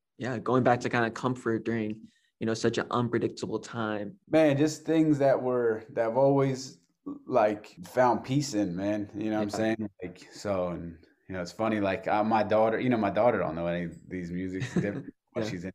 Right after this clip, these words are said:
Speaker 2: on the radio. My wife, she has, she is very open-minded music-wise. So, like, she, you know, some of 'em she knows, some she don't. But, like, you know, it's, it's cool to, uh, it's been cool to rehash a lot of them.
Speaker 1: Very nice.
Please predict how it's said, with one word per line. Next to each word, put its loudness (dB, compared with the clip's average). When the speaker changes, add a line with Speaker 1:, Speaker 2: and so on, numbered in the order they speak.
Speaker 2:
on -6
the -6
radio. -2
My -2
wife, -2
she -4
has, 4
she 2
is 0
very 2
open-minded -2
music-wise. -6
So, -6
like, -8
she, -12
you -8
know, -10
some -4
of -2
'em -6
she -10
knows, -4
some -8
she -14
don't. -8
But, -6
like, -12
you -12
know, -10
it's, -14
it's -12
cool -8
to, -6
uh, -4
it's -14
been -4
cool -2
to -2
rehash -2
a -4
lot 0
of -4
them. -6
Speaker 1:
Very 2
nice. 0